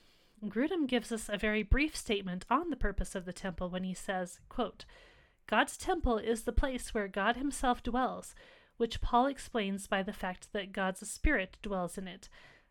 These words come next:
thus apparently equating God's Spirit with God himself," end quote. This quote, though, is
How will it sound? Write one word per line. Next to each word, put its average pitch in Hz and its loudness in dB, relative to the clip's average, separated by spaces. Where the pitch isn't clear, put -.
thus 220 2
apparently 226 4
equating 208 -2
God's 196 -2
Spirit 196 2
with 202 -4
God 180 -4
himself," - -8
end 208 2
quote. 202 -12
This 285 2
quote, 196 0
though, 165 -4
is 208 -2